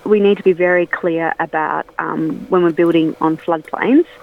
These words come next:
Where is the flood risk is what we need to be very aware of. The traditional areas of floodplains are now, um, have now expanded, so we need to be aware of that. And the buildings that we put on floodplains,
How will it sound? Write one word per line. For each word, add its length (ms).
Where 240
is 100
the 100
flood 340
risk 420
is 100
what 140
we 80
need 160
to 60
be 60
very 220
aware 340
of. 120
The 80
traditional 800
areas 360
of 200
floodplains 680
are 80
now, 480
um, 280
have 120
now 180
expanded, 640
so 120
we 80
need 200
to 140
be 140
aware 320
of 100
that. 220
And 240
the 100
buildings 480
that 80
we 120
put 260
on 220
floodplains, 580